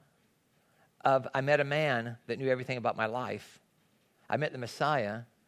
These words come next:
And she ends up becoming a follower of him, a follower of him, and a witness for what he can do in your life. But how did he get there? He reached her hurt. What he didn't do is, "You dirty sinner, let me kick you while you're down."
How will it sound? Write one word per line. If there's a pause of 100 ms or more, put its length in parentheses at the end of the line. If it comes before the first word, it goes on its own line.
(120)
And
she
ends
up
becoming (300)
a
follower
of
him,
a
follower
of
him, (180)
and
a
witness
for
what
he
can
do
in
your
life. (540)
But
how
did
he
get
there? (380)
He
reached
her
hurt. (680)
What
he
didn't
do (920)
is, (340)
"You
dirty
sinner,
let
me
kick
you
while
you're
down."